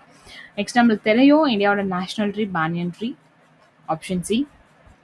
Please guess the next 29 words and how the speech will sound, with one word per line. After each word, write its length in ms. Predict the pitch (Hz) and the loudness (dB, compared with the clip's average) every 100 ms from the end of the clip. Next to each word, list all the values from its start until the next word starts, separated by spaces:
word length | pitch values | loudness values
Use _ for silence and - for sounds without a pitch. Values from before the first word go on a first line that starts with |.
| _ _ | _ _
And 200 | - 196 | -4 -2
ஒவ்வொரு 340 | - 208 277 311 | 2 4 4 4
வருஷமும் 540 | 233 - 226 214 247 - | 2 0 -2 0 0 -2
October 440 | 240 202 202 214 | -4 -4 -2 -4
sixteen 380 | 233 233 - 285 | -6 -10 -4 0
அன்னைக்கு 460 | 294 214 185 226 208 | 2 0 -4 -4 -2
World 280 | 185 196 - - | -2 -2 -4 -4
Food 180 | 202 180 | -2 0
Day 200 | 196 196 | 0 -2
வந்து 260 | 170 175 - | -4 -8 -8
celebrate 380 | 160 156 160 160 - | -8 -6 -6 -6 -6
பண்றோம். 360 | 151 156 240 - - - - | -4 -4 -6 -8 -20 -20 -8
And 260 | 190 185 202 | -4 -2 -2
textile 440 | 196 - 254 247 247 | -4 -2 0 0 2
ஃபைபருக்கு 440 | 190 190 196 220 | 0 2 0 0
example, 680 | 196 175 190 190 - 196 247 - - | -2 0 2 2 0 -2 -2 -6 -4
uh, 240 | 165 156 151 | -2 0 -2
cotton. 520 | - 170 185 185 202 - | 2 2 2 -2 -4 -6
நம்ம 260 | 175 156 | -4 -2
எல்லாத்துக்குமே 500 | 156 170 175 180 190 196 | 0 -2 -4 -8 -6 -4
தெரிஞ்ச 340 | 190 202 208 | -2 0 0
ஒரு 200 | 185 160 | 0 0
விஷயம், 380 | 156 - 175 208 | -4 -8 -10 -6
Cotton 380 | 175 165 175 170 | -2 -2 -2 -6
வந்து 220 | 156 175 | -6 -8
textile 340 | 147 - 180 170 | -12 -10 -10 -6
fiber. 380 | 165 156 160 240 269 - - - - | -6 -4 -4 -4 -8 -14 -20 -20 -4
And, 520 | 190 185 190 196 185 | 0 2 2 2 2
அ, 200 | 185 | 4